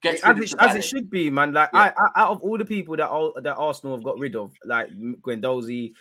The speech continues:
Speaker 2: Ozil, Aubameyang, I was the most shocked at Ozil purely because it's like when he first, when Arteta first came in, he was playing.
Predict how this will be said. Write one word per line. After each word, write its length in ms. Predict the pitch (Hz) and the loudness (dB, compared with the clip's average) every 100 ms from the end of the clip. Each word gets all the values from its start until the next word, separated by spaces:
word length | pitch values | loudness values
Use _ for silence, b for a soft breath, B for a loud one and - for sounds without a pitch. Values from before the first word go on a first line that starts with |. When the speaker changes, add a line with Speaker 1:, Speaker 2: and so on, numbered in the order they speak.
| b - | b -2
Speaker 2:
Ozil, 600 | 120 127 110 120 117 110 b b | -2 -2 -4 -4 -4 -8 b b
Aubameyang, 540 | 107 120 113 110 117 - | -4 -2 -2 -2 -4 -2
I 60 | |
was 140 | 135 131 | -2 0
the 80 | 147 | 0
most 240 | 170 170 | 0 0
shocked 260 | 180 175 170 | -2 -2 -4
at 120 | 147 | 0
Ozil 380 | 156 165 170 170 | 0 0 -4 -4
purely 280 | 165 165 | -2 -2
because 400 | 143 139 151 131 | -4 -4 -4 -4
it's 260 | - 135 - | -6 -8 -4
like 180 | 139 110 | -2 -2
when 180 | 139 143 | -2 -4
he 120 | 151 | -8
first, 420 | - 165 156 135 - | -2 0 0 -2 -2
when 220 | 147 151 | 0 2
Arteta 360 | 147 143 - | 0 -2 -6
first 300 | - 147 139 | -4 -2 -2
came 240 | - 135 131 | -2 -4 -2
in, 160 | 135 | -6
he 140 | 131 117 | -6 -10
was 100 | 110 | -8
playing. 380 | 139 139 147 | -4 -2 -4